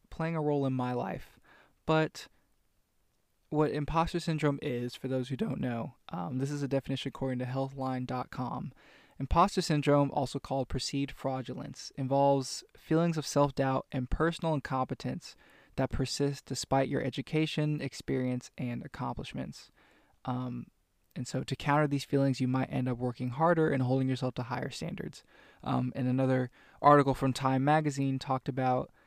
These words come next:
essentially, it very simply put, "Imposter syndrome is the feeling that you've only succeeded due to luck." And oh my goodness, do I have the worst case of imposter syndrome known to man. Everything that I've ever worked for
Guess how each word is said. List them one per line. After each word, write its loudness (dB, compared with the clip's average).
essentially, 0
it -4
very 0
simply -2
put, -4
"Imposter 2
syndrome 2
is -4
the -4
feeling -2
that -4
you've -2
only 2
succeeded -4
due -2
to -2
luck." -6
And -8
oh 4
my 6
goodness, 0
do -4
I 8
have 2
the 2
worst 0
case -4
of -2
imposter 0
syndrome 0
known 4
to -6
man. -4
Everything 0
that 2
I've 2
ever -4
worked -2
for 0